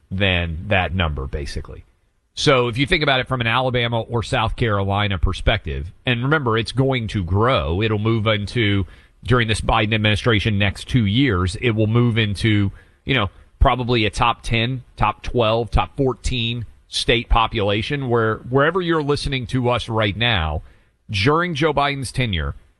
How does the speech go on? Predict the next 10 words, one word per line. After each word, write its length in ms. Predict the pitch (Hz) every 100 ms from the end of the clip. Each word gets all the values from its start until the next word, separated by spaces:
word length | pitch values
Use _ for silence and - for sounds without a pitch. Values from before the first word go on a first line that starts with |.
| _ _ _ _ _
your 520 | - 135 123 160 185 170
state 400 | - 151 143 131
population, 680 | 131 117 113 120 127 90
there's 160 | 92 92
a 60 | 98
good 180 | 127
chance 360 | 120 113 87 85
around 280 | 104 104 95
twenty-five 640 | - 127 131 - 127 113
states 540 | - 127 107 78 -